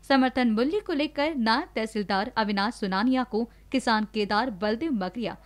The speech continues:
मुकेश जाट, राहुल जाट धासड़, विजय पटेल, कमलेश जाट ने बताया कि पच्चीस अगस्त से हमारा नंबर आने के बाद बावजूद हमारी मूंग की तुलाई नहीं हो पा रही है।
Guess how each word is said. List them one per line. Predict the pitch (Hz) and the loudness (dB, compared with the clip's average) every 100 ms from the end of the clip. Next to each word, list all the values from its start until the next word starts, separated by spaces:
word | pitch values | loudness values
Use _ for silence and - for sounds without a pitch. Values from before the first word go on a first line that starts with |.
| - - | -16 0
मुकेश | 254 269 370 381 - | 4 4 2 -4 -2
जाट, | 185 190 - - - | -2 -2 -10 -16 0
राहुल | 247 233 233 | 4 4 2
जाट | 196 208 247 - | 0 0 0 -4
धासड़, | 196 214 240 185 - - | -6 -4 -2 -4 -4 0
विजय | 226 226 202 | 2 2 -2
पटेल, | - 196 233 214 - | -4 -4 -2 -4 -4
कमलेश | - 240 311 349 - | 0 2 2 -2 -2
जाट | 190 202 | -2 -2
ने | 185 | -4
बताया | 190 190 214 | -2 0 -2
कि | - | -2
पच्चीस | 226 - 185 202 - | -6 -4 -4 -4 -6
अगस्त | - 185 277 - | -8 -4 -6 -4
से | 180 - - - | -6 -8 -14 0
हमारा | 254 247 240 | 4 4 4
नंबर | 226 220 277 392 - | 2 2 0 -2 2
आने | 226 320 | 2 2
के | - 370 | -2 -2
बाद | 247 233 269 - - | 2 2 0 -10 -2
बावजूद | 247 262 294 466 | 6 8 6 0
हमारी | 285 233 220 220 | 2 4 4 2
मूंग | 180 202 | -2 -4
की | 208 208 | -4 -6
तुलाई | 190 180 185 220 | -4 -4 -4 -4
नहीं | 208 196 247 | -4 -2 -2
हो | 214 | -4
पा | 180 175 | -4 -6
रही | 180 | -6
है। | 180 | -10